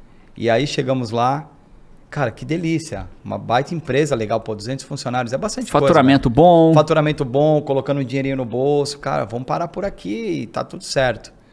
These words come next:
Speaker 1: E essa era a minha visão lá. Até um dia que chegou um amigo meu, que era um C E O de uma empresa concorrente, que tinha, sei lá quantas vezes mais do que a gente, de, de tamanho.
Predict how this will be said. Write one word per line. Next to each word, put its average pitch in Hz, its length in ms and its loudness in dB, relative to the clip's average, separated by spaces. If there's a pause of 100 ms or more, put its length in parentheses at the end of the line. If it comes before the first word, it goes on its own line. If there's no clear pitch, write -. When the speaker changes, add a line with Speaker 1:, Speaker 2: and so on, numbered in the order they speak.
(500)
Speaker 1:
E 135 140 -2
essa 135 260 0 (120)
era 147 120 4
a 139 40 0
minha 135 180 -2
visão 101 420 -8
lá. - 160 -14 (520)
Até - 240 -4
um 151 100 0
dia 139 180 -2
que 143 80 -12
chegou 120 260 -4
um 117 80 -4
amigo 117 260 -4
meu, 135 440 -4
que - 120 -12
era 101 160 -6
um 107 140 -10
C 110 200 -8
E 107 40 -4
O 120 300 -2 (340)
de 107 100 -14
uma 104 140 -8
empresa 101 320 -10
concorrente, 104 800 -10
que 95 280 -14
tinha, 110 400 -10 (400)
sei - 220 -14
lá 104 160 -8
quantas 113 420 -6
vezes 110 200 -6
mais 107 300 -6
do 104 100 -16
que - 100 -14
a 101 80 -8
gente, 104 420 -12
de, 104 220 -14
de 104 240 -14
tamanho. 107 580 -6